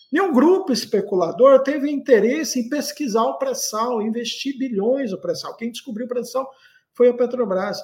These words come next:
Agora que já tá descoberto, já tá lá jorrando petróleo pra todo lado, as empresas especuladoras têm interesse lá em explorar, porque é lucro certo. Então, nós temos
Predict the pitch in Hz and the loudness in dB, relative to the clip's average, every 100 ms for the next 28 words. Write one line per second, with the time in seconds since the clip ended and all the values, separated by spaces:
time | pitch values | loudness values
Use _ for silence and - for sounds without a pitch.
0 | - 226 196 277 349 330 214 175 175 160 | 4 6 10 10 10 6 2 2 2 0
1 | - - 170 202 220 143 170 170 165 135 | -2 -2 2 2 2 -4 -2 -2 -2 -4
2 | - _ _ - 180 170 180 240 - 175 | -10 _ _ -2 2 4 6 4 4 2
3 | 165 160 160 165 165 160 196 196 247 220 | 2 2 2 0 0 -2 -2 -2 -2 -2
4 | 208 247 294 247 240 180 170 160 175 - | -2 -4 -6 -6 -6 -2 0 0 -8 -10
5 | 208 240 254 220 220 254 - _ - - | -8 -4 -2 2 2 2 -4 _ -20 -8
6 | - 339 330 339 247 226 220 277 226 202 | -2 -2 0 2 6 6 6 2 2 2
7 | 233 262 - 320 285 254 - - 294 277 | 0 -4 -6 -2 0 0 -2 -4 -4 -4
8 | 277 285 - 254 247 233 - - _ - | -6 -8 -2 0 -2 -4 -14 -20 _ 0
9 | 202 254 277 - - 277 330 339 214 139 | 2 2 0 -2 0 0 0 -2 -2 -2
10 | - | -6